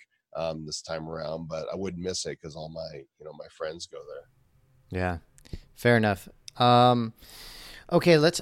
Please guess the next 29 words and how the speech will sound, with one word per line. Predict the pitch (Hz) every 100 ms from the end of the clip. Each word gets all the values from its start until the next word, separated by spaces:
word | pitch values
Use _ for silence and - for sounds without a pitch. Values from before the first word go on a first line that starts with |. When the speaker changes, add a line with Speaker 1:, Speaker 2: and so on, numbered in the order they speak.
| 165
Speaker 2:
uh, | 156
well, | 143 147 143
I |
wanted | 143 185 160
to | 127
talk | 135 135
to | 131
you | 127
more | 120 131 123
on | 120 113
the | 104
topic | 113 110 117 104
of | 101 95 95 - _ _ 185
futurism | 135 - 127 110 113 95 95 87 90
and, | 92 90 95
and, | 98 98 95 98 98 135
and | 110 98
pre-, | 131
not | 107 156 160
predicting | 113 113 110 110
the | 104
future, | - 104 98 107 98
but, | 98 92 - - 107
uh, | 95 101
getting | 123 120
insight | 104 107 - 98
on | 92
the | 92
future. | 98 107 104